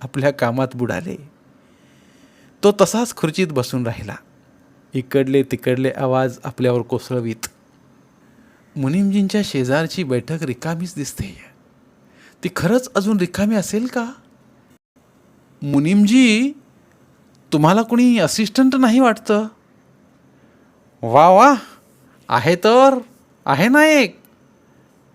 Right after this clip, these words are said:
"सालं जावं तिथं शत्रू आहेच. दिसत नाही कुठं.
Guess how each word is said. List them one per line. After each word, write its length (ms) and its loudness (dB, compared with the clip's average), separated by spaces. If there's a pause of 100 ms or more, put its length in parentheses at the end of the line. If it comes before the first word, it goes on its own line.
(500)
"सालं 640 -6
जावं 560 -6
तिथं 300 -6
शत्रू 380 -8
आहेच. 640 -10 (1300)
दिसत 460 -2
नाही 240 0
कुठं. 600 -4